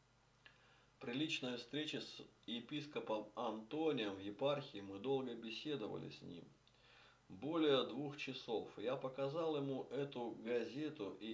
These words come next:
эти, в кавычках, успехи его епархии. И он искренне сокрушался, говоря: «А что я могу сделать?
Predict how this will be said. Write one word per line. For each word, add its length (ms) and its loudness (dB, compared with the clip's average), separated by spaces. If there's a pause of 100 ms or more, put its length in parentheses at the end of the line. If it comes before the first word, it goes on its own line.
эти, 320 -2
в 120 -10
кавычках, 600 -2 (120)
успехи 720 0
его 320 0
епархии. 720 -2 (800)
И 80 -6
он 360 0 (100)
искренне 680 -2
сокрушался, 800 -2
говоря: 540 0 (400)
«А 160 0
что 340 -8
я 80 -4
могу 380 0
сделать? 520 0